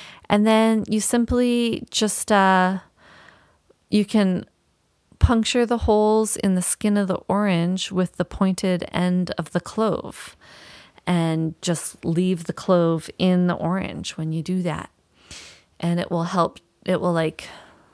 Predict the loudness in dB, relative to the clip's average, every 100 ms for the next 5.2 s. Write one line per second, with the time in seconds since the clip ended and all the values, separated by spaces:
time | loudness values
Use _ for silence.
0 | -8 -4 -4 -2 -2 0 0 0 -2 -4
1 | -6 -2 0 0 0 -2 -2 -4 -6 -12
2 | -20 -20 -20 _ -4 -4 -2 0 0 0
3 | -4 -2 2 2 0 0 0 0 0 0
4 | 0 -2 -2 0 0 -2 -6 -6 -6 -6
5 | -8